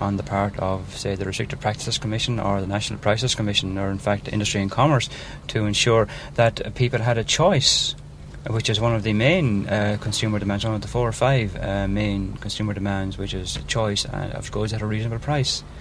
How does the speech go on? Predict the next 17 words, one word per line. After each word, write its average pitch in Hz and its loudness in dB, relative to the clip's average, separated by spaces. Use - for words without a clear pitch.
The, 107 6
the 110 6
implication 120 6
of 101 2
the 104 0
question, 143 4
I 117 2
think, 107 0
or 98 6
of 98 4
the, 98 -2
the, 95 0
um, 90 2
situation 107 6
that 101 2
you 98 0
describe, 123 6